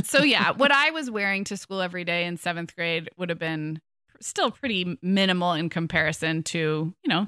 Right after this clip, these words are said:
Speaker 1: some, some girls at the school. But I, I think that is when I started wearing it.
Speaker 2: So like you, I don't really remember when I was allowed to start. I also was always very young for my age, acted young, looked young. And I just don't think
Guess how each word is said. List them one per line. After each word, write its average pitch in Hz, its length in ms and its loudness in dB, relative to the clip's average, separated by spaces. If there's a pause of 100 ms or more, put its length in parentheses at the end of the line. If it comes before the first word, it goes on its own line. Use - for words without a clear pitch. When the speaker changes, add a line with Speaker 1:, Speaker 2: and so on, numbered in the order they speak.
(120)
Speaker 1:
some, 170 540 2
some 180 200 2
girls 165 280 2
at 165 120 0
the 175 80 -2
school. 170 340 2
But 185 260 2
I, 180 240 4
I 196 60 0
think 220 160 0
that 160 120 2
is 156 160 -4
when 160 160 -2
I 104 80 0
started - 340 -4
wearing 67 280 -4
it. 57 160 -4 (1160)
Speaker 2:
So 262 260 8
like 220 380 6
you, 302 360 6 (120)
I 247 140 4
don't 349 300 4 (100)
really 262 260 6
remember 226 380 6
when 240 100 6
I 208 60 8
was 190 120 4
allowed 160 320 6
to 180 60 -6
start. 175 380 4
I 214 80 8
also - 320 2
was 220 140 0
always 175 240 2
very 180 160 2
young 151 380 2
for 180 140 -2
my 165 160 2
age, 156 360 2
acted 156 420 0
young, 151 440 4
looked 156 280 0
young. 156 320 4
And 165 80 2
I 170 80 6
just 202 180 -2
don't 202 200 2
think 160 240 -2